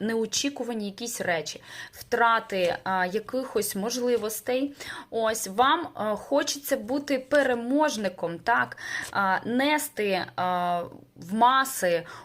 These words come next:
ось це, показати, що ось я можу досягти, ось я можу вам показати, але біля вас, біля вашого,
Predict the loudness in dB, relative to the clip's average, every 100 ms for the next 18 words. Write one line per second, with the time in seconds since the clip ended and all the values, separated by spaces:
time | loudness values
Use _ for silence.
0 | -6 -4 -4 2 4 4 2 0 4 4
1 | 4 0 -4 -2 0 2 2 -2 2 2
2 | 2 0 2 0 0 0 -2 -2 -10 -4
3 | -4 0 -2 -2 -2 0 0 -2 4 4
4 | 4 0 0 2 0 0 -2 2 2 2
5 | -2 0 2 4 2 0 -6 -2 2 2
6 | 2 2 0 -2 -12 -16 -18 -12 -2 2
7 | 2 4 2 2 -2 -2 2 4 4